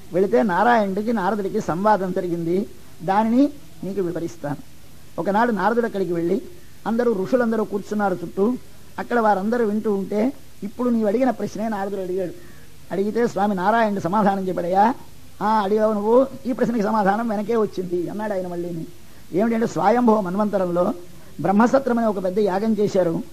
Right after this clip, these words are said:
ఎక్కడ? జనలోకంలో. తపః జనః సత్యం అని జనలోకంలో చేశారు. అక్కడ అందరూ ఋషులందరూ, ఊర్ధ్వసేనులందరూ వెళ్ళారు. అప్పుడు నువ్వు, పాపం, ఆ యజ్ఞానికి వెళ్ళలేదు, శ్వేతద్వీపానికి వెళ్ళినావు నువ్వు పని మీద, అంచేత నువ్వు ఆ-,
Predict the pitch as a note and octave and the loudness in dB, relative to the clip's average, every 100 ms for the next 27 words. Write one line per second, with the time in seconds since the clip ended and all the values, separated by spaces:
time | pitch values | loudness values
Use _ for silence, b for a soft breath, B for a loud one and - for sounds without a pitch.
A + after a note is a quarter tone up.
0 | - - D#3+ G#3+ E3+ F#3+ A#3 A#3 G3+ F#3+ | -12 -8 -4 -2 -2 0 2 4 2 -2
1 | E3 D#3+ G3 G3+ G3+ A3+ F#3 G3 G#3 A3+ | -2 -4 -2 0 2 2 0 -2 -2 -2
2 | G#3 F#3+ G#3+ G#3+ F#3 F#3+ A3 A3 G3+ G3 | -2 -4 -4 -4 -4 -2 -2 -2 0 -2
3 | F3 F#3+ F#3 E3 E3+ - B B B B | -2 -2 0 0 -4 -6 B B B B
4 | B G#3+ A#3+ A3+ B3+ B3 G3+ G#3+ B3+ A#3 | B 0 2 2 4 4 4 2 4 4
5 | A3+ G#3 G#3+ A#3 A3+ A3 G3+ G3 G3 G3 | 4 2 2 2 2 0 0 0 0 0
6 | E3+ F#3+ G3 F#3+ A#3 - B B B - | 2 4 4 2 -2 -6 B B B -4
7 | G#3+ C#4 C4+ B3 A3+ A#3 A#3 A3 A3 A#3 | -2 2 4 4 2 2 4 2 0 2
8 | G#3+ G#3+ G3 B3+ A#3 G#3 A3 A#3 - F#3+ | 0 0 0 -2 0 0 2 0 -2 -2
9 | A#3 A#3+ A#3+ A3+ A3+ G#3 G#3+ G#3+ G3+ G3 | 0 0 -2 -2 -2 0 -2 -2 -4 -4
10 | F3 F#3+ G3 G3 A3+ - - - - G3+ | -6 -6 -4 -2 -4 -6 -14 -16 -6 -2
11 | A#3 A#3+ A3 G#3+ G3+ | 0 2 2 2 2